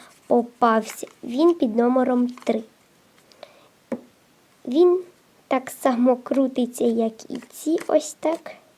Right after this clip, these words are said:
Ставте лайки, в кого є і були спінери.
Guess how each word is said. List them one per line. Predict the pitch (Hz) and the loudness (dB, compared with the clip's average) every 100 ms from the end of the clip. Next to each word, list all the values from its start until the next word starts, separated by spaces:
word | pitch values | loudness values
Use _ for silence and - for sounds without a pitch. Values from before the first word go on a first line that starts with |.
| _ _ _ _ _ _ _ _ - - _ _ _ _ _ _ _ _ _ _ _ _ - - | _ _ _ _ _ _ _ _ -20 -20 _ _ _ _ _ _ _ _ _ _ _ _ -20 -20
Ставте | - - - 320 294 247 - 254 247 | -16 -16 -2 2 2 2 0 2 4
лайки, | 254 247 240 247 247 349 381 - _ | 2 2 2 -2 -2 -4 -4 -8 _
в | - - | -20 -10
кого | - 294 311 339 359 285 220 | 6 10 10 10 8 6 2
є | 254 254 294 349 359 _ | 0 6 6 6 0 _
і | 269 240 | 2 2
були | 220 233 233 247 262 269 | 4 4 6 4 2 0
спінери. | - - - 254 254 214 202 214 226 | -2 -16 -6 0 2 2 0 -6 -12